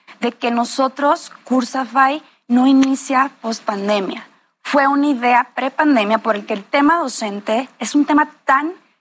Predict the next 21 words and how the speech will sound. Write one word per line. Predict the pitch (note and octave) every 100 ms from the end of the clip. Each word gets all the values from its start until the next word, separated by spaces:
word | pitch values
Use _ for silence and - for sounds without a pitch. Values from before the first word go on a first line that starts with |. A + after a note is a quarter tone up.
| _ _
tan | C#4 C#4+
importante. | D#4 D4 C#4 - G#3+ G#3+ A3+ A#3+ - -
Los | C4
docentes | B3+ C4 C4 C#4+
son | D4+
los | D4 -
que | C4+
tienen | A#3+ B3
en | C4
sus | B3+ A#3 G3+
manos | A3+ A3+ A#3+ B3+ -
a | A3
las | A3+ -
futuras | A3 - C#4 C#4 C4+ E4
generaciones | - C4 A3+ G#3 - A#3 A3 A#3 A#3
de | B3
nuestro | A#3 - A3
país | G3+ G#3+ A3+
y | E4+
del | D#4+ G#3+
mundo. | G#3+ A3 C4+ C#4+ G#3+ -